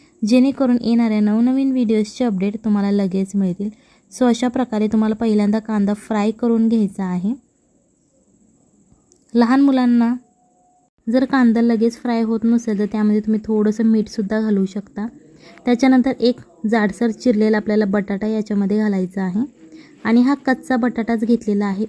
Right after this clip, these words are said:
उकडलेला नाही. जर तुम्हाला कच्चा बटाटा आवडत नसेल, काही काही जणांना कच्चा बटाटा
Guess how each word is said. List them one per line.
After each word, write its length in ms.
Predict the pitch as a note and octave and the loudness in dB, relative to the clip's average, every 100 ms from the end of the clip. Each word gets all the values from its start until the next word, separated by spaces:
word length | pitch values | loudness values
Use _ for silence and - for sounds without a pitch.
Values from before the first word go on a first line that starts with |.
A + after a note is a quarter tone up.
| - | -6
उकडलेला 520 | G#3+ G#3 F#3+ G3 F#3+ | -6 -6 -2 -2 0
नाही. 360 | F#3+ F3 F#3 C#4+ - _ _ _ _ _ _ _ _ _ _ _ _ _ _ _ G3+ | 0 -2 -4 -6 -8 _ _ _ _ _ _ _ _ _ _ _ _ _ _ _ 0
जर 120 | B3 C4 | 2 4
तुम्हाला 260 | C#4 C4+ C4+ | 2 2 0
कच्चा 360 | B3+ A#3+ B3 | -2 -4 -2
बटाटा 280 | A#3+ A#3+ A3+ - | -2 -2 -4 -2
आवडत 340 | G#3 F#3+ G#3 | -2 0 0
नसेल, 360 | A3+ G#3+ G3+ G#3+ | -2 -2 -6 -4
काही 280 | A3+ G#3 | -4 -4
काही 220 | G3+ G#3+ G#3 | -2 -2 0
जणांना 300 | G#3 G3+ G#3+ | 2 2 0
कच्चा 360 | A3+ G#3+ - | -2 -4 -4
बटाटा 320 | G#3 G3+ G3+ | -4 -6 -8